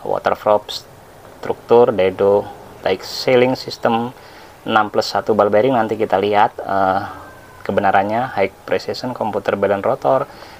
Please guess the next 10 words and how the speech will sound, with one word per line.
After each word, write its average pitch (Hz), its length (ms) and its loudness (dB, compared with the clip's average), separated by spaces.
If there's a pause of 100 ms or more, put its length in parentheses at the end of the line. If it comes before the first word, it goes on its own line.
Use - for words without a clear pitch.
(140)
tes - 320 -4
tujuh 104 320 -6
kilo, 113 400 0
C - 80 -8
N 90 240 -4
C, 110 480 0
eh, 87 280 -4
ya, 107 160 -8 (280)
advance - 520 -2
clicker, 127 600 2